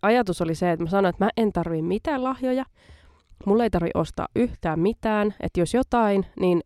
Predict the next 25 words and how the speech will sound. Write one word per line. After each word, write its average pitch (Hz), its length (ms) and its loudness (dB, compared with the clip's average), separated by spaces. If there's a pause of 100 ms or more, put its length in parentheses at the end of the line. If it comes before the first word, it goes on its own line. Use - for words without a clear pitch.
(160)
joku 208 240 0
tämmönen 170 280 0
hemmottelupakkaus, 156 1200 -4
että 160 160 -4
joku 175 200 -2
kasvonaamiojuttu 165 1080 -4
ja - 180 -4 (400)
tämmöstä, 170 480 -4
että - 160 -14 (100)
ei 214 140 0
mitään 190 240 -2
se 185 100 -6
ihmeempää. - 480 -8 (440)
No, 185 140 0 (200)
kyllähän 185 380 0
hän 156 200 -6
sitten - 280 -12
kuitenkin 165 380 -2
oli 151 120 -2
ostanut 160 320 -4
niinku 180 180 -10
mun 165 260 -8
kameraan 180 600 -8 (240)
uuden 190 400 -8 (160)
objektiivin. - 760 -14